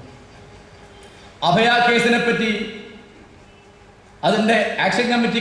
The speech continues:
കൺവീനർ ജോമോൻ പുത്തമ്പുരക്കൽ എഴുതിയ പുസ്തകത്തിൻ്റെ പ്രകാശന ചടങ്ങിൻ്റെ റിപ്പോർട്ട് കേരളത്തിലെ ഒരു പത്രവും കൊടുത്തിട്ടില്ല.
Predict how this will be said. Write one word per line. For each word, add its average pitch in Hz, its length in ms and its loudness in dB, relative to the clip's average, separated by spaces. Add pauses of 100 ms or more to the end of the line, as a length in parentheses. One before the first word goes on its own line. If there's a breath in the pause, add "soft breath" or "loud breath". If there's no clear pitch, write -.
കൺവീനർ 208 400 2 (800)
ജോമോൻ 226 420 2
പുത്തമ്പുരക്കൽ 220 560 0 (480)
എഴുതിയ 202 260 0 (140)
പുസ്തകത്തിൻ്റെ 214 720 -2
പ്രകാശന 226 420 2 (100)
ചടങ്ങിൻ്റെ 208 420 0
റിപ്പോർട്ട് 190 340 -2 (1200)
കേരളത്തിലെ 202 520 0 (140)
ഒരു 277 160 2 (100)
പത്രവും 214 380 2
കൊടുത്തിട്ടില്ല. 175 400 -6